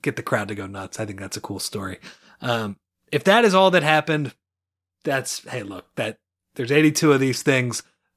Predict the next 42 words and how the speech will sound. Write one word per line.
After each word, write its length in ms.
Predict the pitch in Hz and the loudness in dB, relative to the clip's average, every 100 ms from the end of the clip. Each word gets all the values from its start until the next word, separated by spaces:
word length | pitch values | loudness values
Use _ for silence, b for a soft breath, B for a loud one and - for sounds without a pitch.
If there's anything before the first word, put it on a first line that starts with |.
| - | -2
They're 100 | 127 | 2
not 220 | 135 135 | 4 6
all 180 | 131 131 | 6 4
gonna 180 | 127 | 0
be 140 | 120 120 | -2 -6
pretty. 560 | - 127 117 104 101 - | 0 0 0 -4 -8 -12
You 140 | 131 | -10
know, 240 | 95 95 - | -10 -12 -12
you, 160 | 127 | -8
you 160 | 117 120 | -6 -4
could 140 | 127 | -2
still 420 | - - 185 151 B B 180 B | -2 2 2 2 B B -12 B
honestly 360 | 143 165 151 143 | 0 2 2 2
get 160 | 160 | 2
the 80 | 135 | 2
one 300 | 117 160 160 | 2 2 2
seed 380 | - 117 104 98 _ _ | -2 -4 -6 -10 _ _
with 240 | - 143 - | -4 -4 -4
a, 220 | 120 117 | -10 -8
a 60 | 107 | -4
decent 380 | 151 135 147 | 0 2 2
amount 240 | 117 113 110 | 0 -2 -4
of 60 | |
those 240 | 107 104 104 | -4 -6 -6
losses. 480 | 110 104 - 92 117 | -6 -4 -4 -6 -10
But, 400 | - 120 104 101 | -6 -4 -4 -6
uh, 220 | 98 - _ _ _ _ _ _ - | -10 -10 _ _ _ _ _ _ -4
yeah, 180 | 113 104 | -4 -2
that, 180 | 143 _ _ _ _ _ _ - 147 - | -6 _ _ _ _ _ _ -12 -10 -2
getting 260 | 208 208 208 | 0 2 2
him 140 | 196 | 2
back 180 | 170 165 | 2 2
to 80 | 165 | 0
a 40 | |
hundred 180 | 151 143 | -2 -4
percent, 300 | 131 139 123 | -6 -4 -4
if 100 | 113 | -8
you 80 | 135 | -8
can 100 | 135 | -2
do 140 | 139 | 0
that, 340 | 131 123 120 107 | 2 2 0 -4
that's, 340 | 113 - - | -10 -6 -8